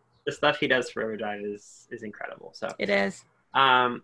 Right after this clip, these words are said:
Speaker 1: is there anything else you think people should know about for all the ongoing? There's, like I said, there's a lot of really cool stuff going on. I just wanna make sure people knew.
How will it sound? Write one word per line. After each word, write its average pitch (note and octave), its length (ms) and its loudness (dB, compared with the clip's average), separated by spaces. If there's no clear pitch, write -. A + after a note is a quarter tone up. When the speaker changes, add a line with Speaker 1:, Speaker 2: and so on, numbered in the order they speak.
Speaker 1:
is F#3 100 4
there G3 100 10
anything A3 280 6
else D#3 240 6
you - 60 -12
think D#3+ 160 -2
people D#3 320 0
should C#3+ 240 -2
know C3+ 220 0
about B2+ 440 2
for A#2+ 520 2
all B2 160 0
the B2 80 -2
ongoing? A#2 640 -4
There's, A#2 180 -8
like A2 220 -6
I A2 40 -8
said, A2 160 -16
there's A2 100 -12
a A2 40 -8
lot A2 220 -4
of G#2 80 -16
really G#2+ 240 -14
cool - 160 -16
stuff - 280 -18
going - 120 -14
on. - 140 -14
I - 40 -18
just - 160 -20
wanna A2+ 140 -18
make G2+ 140 -18
sure - 160 -14
people - 220 -20
knew. - 340 -20